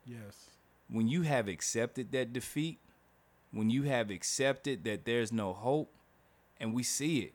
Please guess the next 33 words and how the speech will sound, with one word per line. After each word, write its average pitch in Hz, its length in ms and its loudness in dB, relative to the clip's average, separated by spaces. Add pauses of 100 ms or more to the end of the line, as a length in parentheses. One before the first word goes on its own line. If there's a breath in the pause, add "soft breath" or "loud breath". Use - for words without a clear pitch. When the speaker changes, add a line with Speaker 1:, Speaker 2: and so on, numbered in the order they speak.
Speaker 2:
man. 110 220 -2
We 127 100 -4
see 143 240 -2
people 95 560 -6
walk, 120 240 2 (240 loud breath)
and 127 160 2
they 185 100 8
don't 143 200 8
even 98 320 2
know 117 200 6
it 95 120 -2
'cause 101 120 -8
they 101 120 0
been 90 340 -4
walking 95 280 -2
around 95 380 -2
and 82 140 -6
it's 80 100 -6
so 101 280 0
long. 90 580 -6
Speaker 1:
They 156 140 0
look 170 220 0
like 147 200 -4
zombies. 143 760 0
Speaker 2:
It's, 117 240 -4
and 113 180 0
it's 113 160 0
bad, 113 380 0
man. 104 180 0
Like, 104 240 -4
it's 98 100 -4
scary, 117 680 -2 (300)
right? 104 360 0